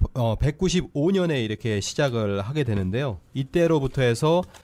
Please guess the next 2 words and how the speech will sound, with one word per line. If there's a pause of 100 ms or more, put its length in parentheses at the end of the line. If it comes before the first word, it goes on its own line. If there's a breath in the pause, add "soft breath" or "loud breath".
(120)
대무신앙의
멸망당하기까지가